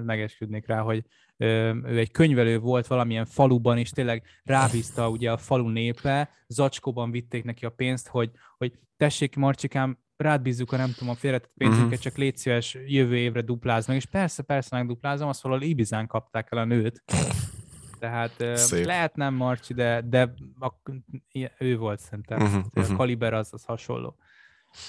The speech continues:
Speaker 2: Ja.
Speaker 1: Szóval
Speaker 2: Na, jó van.
Speaker 1: Hát érdekes.
Speaker 2: Érdekes dolgok. Szóval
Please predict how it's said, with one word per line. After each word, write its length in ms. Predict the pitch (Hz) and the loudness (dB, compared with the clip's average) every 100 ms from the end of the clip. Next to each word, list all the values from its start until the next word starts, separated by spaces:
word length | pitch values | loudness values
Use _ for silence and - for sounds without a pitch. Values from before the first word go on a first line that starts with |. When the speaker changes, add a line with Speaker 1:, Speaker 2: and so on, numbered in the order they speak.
| - | -10
Speaker 2:
Ja. 140 | - 92 | 0 0
Speaker 1:
Szóval 360 | 110 110 117 - - - - - - _ _ _ _ - | 2 -2 -4 -10 -14 -8 -6 -8 -12 _ _ _ _ -4
Speaker 2:
Na, 260 | 131 156 | 4 6
jó 240 | 139 98 92 | 8 6 6
van. 240 | 101 104 | 2 2
Speaker 1:
Hát 180 | 123 147 | -2 -2
érdekes. 560 | 123 113 107 113 104 _ _ _ _ _ _ _ - - _ - - | -4 -6 -12 -18 -20 _ _ _ _ _ _ _ -16 -16 _ -16 0
Speaker 2:
Érdekes 480 | 90 87 - 90 - | 2 2 2 0 2
dolgok. 340 | 95 95 - _ - | 4 2 0 _ -2
Szóval 480 | - 139 139 135 | 2 6 6 6